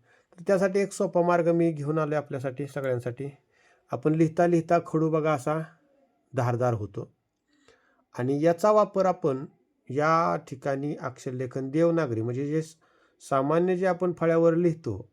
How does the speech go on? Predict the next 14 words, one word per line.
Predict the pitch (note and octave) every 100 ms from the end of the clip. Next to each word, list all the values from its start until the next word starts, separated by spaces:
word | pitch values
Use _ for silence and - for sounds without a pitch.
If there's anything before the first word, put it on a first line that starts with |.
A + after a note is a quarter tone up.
| -
आता | A#2
मी | B2 C#3
या |
ठिकाणी | C#3 C3 C#3+ D3 E3
रेषा | D3+ C#3 C3+ C#3
आखलेल्या | C#3 C3+ C#3 C#3+
आहेत, | C#3 C#3+ -
त्या | C3
रेषा | B2+ C3 B2 B2+
आखलेल्यामध्ये | B2 A#2 A#2+ A#2+ A#2 B2+ - _ _ _ _ -
आपल्याला | B2 A#2+ B2
अक्षरलेखन | B2 A2 A2 G#2 G#2
करायचं | G2+ G2 F#2 -
आहे. | F#2 B2 -